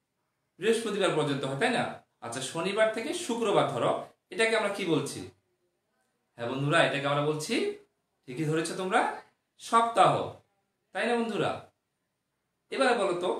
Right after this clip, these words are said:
এই যে সকাল থেকে রাত একটা সময়, এই সময়টাকে আমরা কি বলছি? হ্যাঁ বন্ধুরা, একদিন বলতেছি, তাই না? এবারে বন্ধুরা, তোমরা যখন স্কুলে যাও, কয়টার সময় স্কুলে যাও? হ্যাঁ, নয়টার সময় স্কুলে যাও। এই সময়টাকে আমরা এভাবে কি বলতেছি? এটাকে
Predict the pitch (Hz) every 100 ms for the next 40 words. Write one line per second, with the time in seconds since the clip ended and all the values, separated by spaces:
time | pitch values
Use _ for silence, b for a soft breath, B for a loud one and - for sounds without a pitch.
0 | - 202 214 - 180 170 196 202 208 220
1 | 175 139 160 - - 143 160 - 175 -
2 | 151 160 131 - - _ _ - 233 240
3 | 226 226 202 175 160 165 139 117 113 95
4 | - _ _ _ _ _ - 117 120 143
5 | 214 - 156 151 135 220 202 143 117 117
6 | - 151 302 110 92 - _ _ _ _
7 | _ _ _ - 233 190 151 131 117 123
8 | 170 - - _ - 175 190 196 190 202
9 | - 233 226 160 - - - _ 170 196
10 | 196 202 196 - 202 208 240 392 - _
11 | _ _ _ _ 139 113 95 131 147 160
12 | - 147 127 - 117 110 95 - - 202
13 | 208 196 202 202 196 180 180 175 175 208
14 | 180 139 135 - 120 151